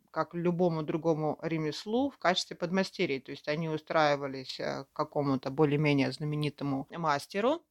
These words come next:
и проходили под его руководством курс обучения, да, а, получали от него инструкции и, э, таким образом обучались мастерству художественному, правильно?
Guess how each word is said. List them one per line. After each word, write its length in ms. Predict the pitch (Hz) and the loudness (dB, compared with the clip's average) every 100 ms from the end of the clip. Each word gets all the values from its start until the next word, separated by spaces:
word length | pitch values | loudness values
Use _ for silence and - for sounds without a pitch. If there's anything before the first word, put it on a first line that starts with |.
| _ | _
и 300 | - 208 247 | -6 0 2
проходили 840 | 285 208 185 180 160 175 208 233 226 | 2 0 -2 -6 -4 -2 2 4 2
под 280 | 208 - 156 | 2 -6 -4
его 220 | 165 170 | 0 0
руководством 840 | 156 - 151 147 175 - 208 196 | 0 -4 -4 -4 -6 -6 -4 -2
курс 320 | 185 165 160 | -2 -4 -2
обучения, 840 | 147 139 135 - 160 190 226 226 226 | -2 -4 -4 -4 -2 2 2 2 0
да, 380 | 190 156 180 208 - | -4 -4 -4 -6 -12
а, 400 | - 151 147 143 - _ _ _ | -8 -4 -2 -4 -8 _ _ _
получали 400 | 165 160 165 156 | -6 0 0 0
от 180 | 143 - | -6 -6
него 140 | 147 | -4
инструкции 920 | 151 - 202 240 - - 220 202 202 - - _ | -4 -4 -2 -2 -4 -2 2 2 -2 -8 -20 _
и, 340 | 175 196 233 196 | -8 -2 0 0
э, 240 | 156 151 | 0 -4
таким 300 | - 147 160 | -6 -6 4
образом 480 | 165 185 175 151 151 | 6 6 2 -2 -2
обучались 560 | - 147 147 156 156 156 | -6 -4 0 2 2 0
мастерству 840 | 151 143 151 - - 147 139 139 131 | -4 -6 -8 -10 -14 -4 0 0 -4
художественному, 840 | 151 139 127 131 - - 127 127 135 | -4 -2 -2 -4 -12 -6 -2 -2 -4
правильно? 520 | 160 190 262 190 | -4 0 0 0